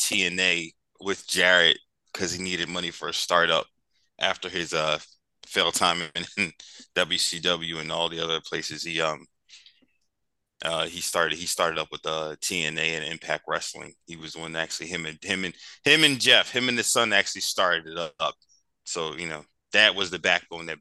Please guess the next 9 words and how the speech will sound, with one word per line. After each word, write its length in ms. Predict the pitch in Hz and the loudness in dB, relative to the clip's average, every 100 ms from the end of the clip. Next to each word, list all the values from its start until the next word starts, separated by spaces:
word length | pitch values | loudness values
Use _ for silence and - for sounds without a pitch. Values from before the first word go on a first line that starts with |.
| _ | _
that 180 | 85 - | -10 -2
piled 260 | 90 82 | 0 0
the 60 | 76 | -2
money 300 | 82 82 78 | -8 -8 -8
up. 140 | 76 - | -12 -12
But, 180 | 82 65 _ _ _ _ _ - | -12 -12 _ _ _ _ _ -16
you 80 | |
know, 140 | 76 73 _ _ - - _ _ _ _ _ _ _ _ _ | -14 -14 _ _ -20 -20 _ _ _ _ _ _ _ _ _
so, 160 | - | -16